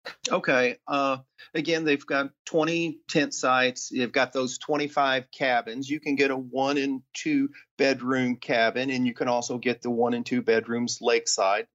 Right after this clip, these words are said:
They have deluxe cabins, and you can also get the deluxe cabins lakeside.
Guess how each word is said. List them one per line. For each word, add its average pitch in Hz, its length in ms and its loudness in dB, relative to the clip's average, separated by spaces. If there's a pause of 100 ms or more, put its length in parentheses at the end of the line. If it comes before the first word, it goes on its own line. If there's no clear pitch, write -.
They 117 120 2
have 120 180 2 (240)
deluxe 127 460 0
cabins, 110 520 0
and 117 160 -2
you 113 80 0
can 113 160 -6
also 107 300 0
get 110 200 -2
the 113 60 -8
deluxe 156 440 0
cabins 92 460 0
lakeside. 98 520 0